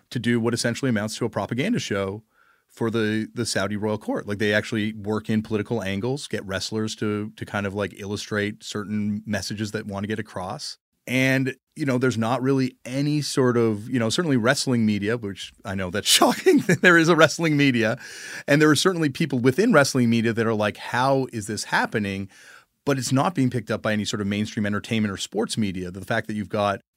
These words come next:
a billion dollar American corporation doing business with a country where they're not even allowed to bring their women wrestlers. They're not allowed to bring their gay wrestlers. They're not allowed to bring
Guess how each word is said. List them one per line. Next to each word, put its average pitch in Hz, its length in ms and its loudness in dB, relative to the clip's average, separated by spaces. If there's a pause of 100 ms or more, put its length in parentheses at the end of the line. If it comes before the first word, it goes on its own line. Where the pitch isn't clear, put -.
a 113 80 -2
billion 120 540 0
dollar 107 380 0
American 98 400 -4
corporation 101 840 -6 (480)
doing 113 400 2
business 107 720 -2
with 110 400 -4 (180)
a 113 120 -14
country - 260 -2
where 139 100 0
they're 135 100 2
not 156 160 2
even 165 160 -4
allowed 170 140 -2
to 156 60 -10
bring 165 140 -2
their 160 100 -2
women 156 220 -4
wrestlers. - 520 -8 (220)
They're 107 80 -8
not 131 120 2
allowed 156 140 2
to 147 60 -6
bring 165 120 -2
their 165 100 -2
gay 165 160 -4
wrestlers. 104 320 -4
They're 135 100 -2
not 170 60 0
allowed 175 160 2
to 143 60 -8
bring 143 260 0